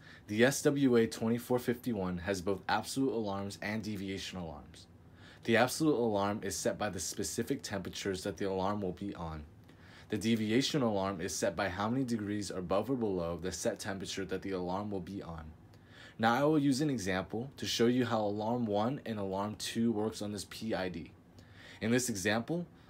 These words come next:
I want to set alarm one to be an absolute high alarm and alarm two to be a low deviation alarm.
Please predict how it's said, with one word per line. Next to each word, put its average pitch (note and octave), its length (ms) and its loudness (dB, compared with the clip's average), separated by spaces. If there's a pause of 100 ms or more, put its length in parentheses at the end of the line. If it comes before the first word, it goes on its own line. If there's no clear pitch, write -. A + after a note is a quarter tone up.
(120)
I A2+ 80 2
want B2 280 6
to C3 100 -2
set - 260 2
alarm G#2+ 460 0
one A2 180 0
to - 120 -6
be G2 160 -4
an F#2 160 -6
absolute A#2+ 560 -2
high G2 200 -2
alarm E2+ 480 -6 (380)
and G2+ 100 -2
alarm G2+ 360 4
two C3 340 4
to B2+ 160 -2
be A2 160 -2
a G#2 80 0
low G#2+ 320 4
deviation G2 720 -2
alarm. D2+ 260 -12